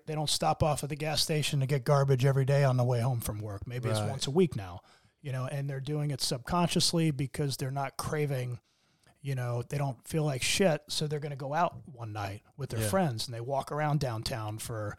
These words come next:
Speaker 1: a couple hours instead of sitting home and eating pizza and
Speaker 2: Makes
Speaker 1: drink.
Speaker 2: sense.
Speaker 1: You know what I'm saying?
Speaker 2: What about, uh,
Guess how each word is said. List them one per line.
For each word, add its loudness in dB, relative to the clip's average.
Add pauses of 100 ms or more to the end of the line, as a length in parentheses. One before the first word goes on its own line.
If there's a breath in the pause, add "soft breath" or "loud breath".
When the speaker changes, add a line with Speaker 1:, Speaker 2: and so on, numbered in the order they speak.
(140 loud breath)
Speaker 1:
a -20
couple -4
hours -6
instead -2
of 0
sitting 0
home 0
and -2
eating -6
pizza 0
and -4
Speaker 2:
Makes -6
Speaker 1:
drink. -6
Speaker 2:
sense. -6
Speaker 1:
You 4
know 6
what 6
I'm 4
saying? 4 (560 loud breath)
Speaker 2:
What 4
about, 6
uh, 0